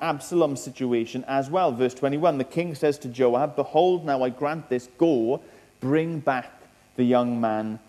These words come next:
Absalom." Verse twenty-three, so Joab arose and went to Geshur and brought Absalom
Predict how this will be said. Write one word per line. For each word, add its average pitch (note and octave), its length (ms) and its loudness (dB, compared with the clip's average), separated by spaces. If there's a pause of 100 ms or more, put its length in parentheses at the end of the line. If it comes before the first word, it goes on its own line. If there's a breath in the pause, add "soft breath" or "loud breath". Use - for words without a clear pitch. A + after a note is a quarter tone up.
(160 soft breath)
Absalom." A2+ 640 -2
Verse B2 180 -2
twenty-three, C3 480 -4
so A#2 160 -4
Joab C3 500 2
arose B2+ 480 2
and B2 160 -6
went C3+ 220 -2
to B2+ 80 -6
Geshur A2 560 -4
and A2+ 100 -6
brought A#2 380 0
Absalom G#2 640 -4